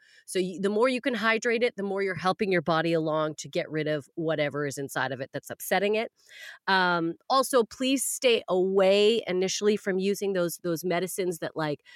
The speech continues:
stop you from getting sick or upset your stomach, because if you have food poisoning, your body is doing it for a reason. And if you stop that process,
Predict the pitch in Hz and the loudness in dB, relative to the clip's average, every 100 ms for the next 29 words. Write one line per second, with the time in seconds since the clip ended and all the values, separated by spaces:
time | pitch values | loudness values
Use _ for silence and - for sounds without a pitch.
0 | - - - 220 185 - 190 196 190 180 | -14 -8 0 4 4 2 -2 -2 0 0
1 | 180 170 - 180 - 160 - 196 - 175 | 0 -2 -2 -2 0 -2 0 -4 -4 -6
2 | - 180 185 - 185 185 170 175 220 226 | -2 0 0 -2 -6 -6 -8 -6 -4 -2
3 | - 240 226 - 190 190 185 175 147 165 | -4 -4 -4 -2 0 0 0 0 -2 0
4 | 165 175 185 175 180 151 139 180 180 170 | 2 2 0 0 -2 -2 0 2 4 2
5 | - - 170 170 151 170 196 180 208 185 | 0 0 2 2 2 2 0 0 -2 0
6 | 170 - 180 - - 185 180 180 156 - | -2 -2 -6 -6 -2 0 0 0 -4 -2
7 | 165 180 - 220 | 0 0 -2 -4